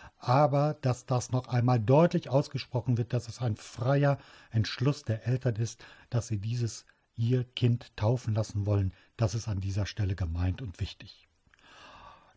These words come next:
Dann werden sie nach der Bereitschaft gefragt, ob sie dann auch bereit sind,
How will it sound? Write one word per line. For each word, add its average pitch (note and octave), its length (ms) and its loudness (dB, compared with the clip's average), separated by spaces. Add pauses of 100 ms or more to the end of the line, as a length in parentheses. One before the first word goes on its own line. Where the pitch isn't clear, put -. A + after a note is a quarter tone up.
(100)
Dann C3+ 320 8
werden C3+ 280 6
sie A#2+ 140 2
nach A#2 160 2
der A2 140 0
Bereitschaft A#2+ 720 2
gefragt, D3 720 2
ob D#3 240 0
sie C#3+ 120 -2
dann B2 160 2
auch B2+ 200 -4
bereit B2 500 2
sind, F3 400 2